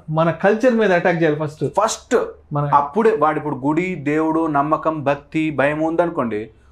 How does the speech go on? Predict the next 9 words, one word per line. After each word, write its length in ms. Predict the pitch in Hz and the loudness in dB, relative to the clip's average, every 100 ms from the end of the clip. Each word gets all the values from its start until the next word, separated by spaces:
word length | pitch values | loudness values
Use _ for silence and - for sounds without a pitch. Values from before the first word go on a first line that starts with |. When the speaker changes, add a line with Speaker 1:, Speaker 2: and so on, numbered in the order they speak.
| - - | -8 -2
Speaker 2:
వాడు 140 | 127 | 0
తాగలేడు, 640 | 123 131 160 165 160 165 165 _ _ - | 2 0 2 0 0 -4 -8 _ _ -4
వాడు 120 | 123 | 0
లేకపోతే 640 | 127 127 135 143 135 127 - | 2 0 0 0 0 -2 -4
ఏ-, 240 | 123 - | -6 -4
ఇష్టం 200 | 135 - | -6 -4
వచ్చిన 220 | 160 165 160 | -4 -4 -2
పని 200 | - 147 151 | -2 0 -2
చేయలేడు, 400 | 147 147 156 | 0 0 -2